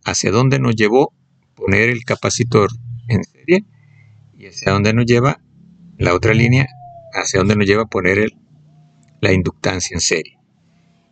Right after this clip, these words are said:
Igual podemos poner otros elementos en paralelo, eh,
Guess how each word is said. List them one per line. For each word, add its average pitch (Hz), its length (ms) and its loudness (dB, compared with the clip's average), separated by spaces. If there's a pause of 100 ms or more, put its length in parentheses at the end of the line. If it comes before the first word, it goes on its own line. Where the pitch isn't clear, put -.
Igual 151 220 0
podemos 135 240 0
poner 123 240 2
otros 117 260 0
elementos 117 760 0
en - 80 -20
paralelo, 120 800 -2 (960)
eh, 92 380 2